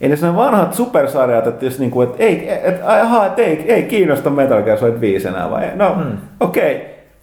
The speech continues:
Speaker 1: Mut mä takaan, jos on sulta Phantom Pain, niin Amaranth olisi ollut yksi niistä kymmenestä ihmisestä, joka se nostaa, koska ei ne uudetkaan I P:t myy.
Speaker 2: Niin.
Speaker 1: Eli pelit ei vaan myy. <laughs> Ei va-, niin tai näin, niin aina häviää. Ei riitä, jos tehdään uusi peli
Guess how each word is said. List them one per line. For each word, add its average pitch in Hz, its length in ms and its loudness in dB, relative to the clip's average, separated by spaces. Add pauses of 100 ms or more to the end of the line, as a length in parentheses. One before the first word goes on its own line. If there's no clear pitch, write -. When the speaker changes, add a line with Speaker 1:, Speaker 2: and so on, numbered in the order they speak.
(160)
Speaker 1:
Mut 185 160 0
mä - 80 2
takaan, 226 420 0
jos 170 160 0
on 165 60 -2
sulta 190 220 2
Phantom 180 400 2
Pain, 156 180 2
niin 160 100 2
Amaranth 151 440 2
olisi 143 140 -2
ollut 151 140 4
yksi 156 160 0
niistä 151 140 -2
kymmenestä 131 480 0
ihmisestä, 107 420 0
joka 104 120 0
se 117 80 0
nostaa, 123 460 0
koska - 240 0
ei - 60 4
ne 208 60 2
uudetkaan 104 540 0
I 92 60 -4
P:t - 280 -8
myy. - 240 -8 (340)
Speaker 2:
Niin. - 180 -8
Speaker 1:
Eli 139 80 2
pelit 139 360 0
ei 160 120 4
vaan 165 220 0
myy. 151 340 2 (140)
<laughs> - 180 -14
Ei 466 120 2
va-, - 60 -2 (440)
niin 202 220 0
tai 170 140 2
näin, 180 200 2
niin 165 100 2
aina 147 140 0
häviää. 117 500 0
Ei 190 80 4
riitä, 117 240 -2
jos 95 120 -4
tehdään 107 240 -2
uusi 185 280 2
peli 139 360 2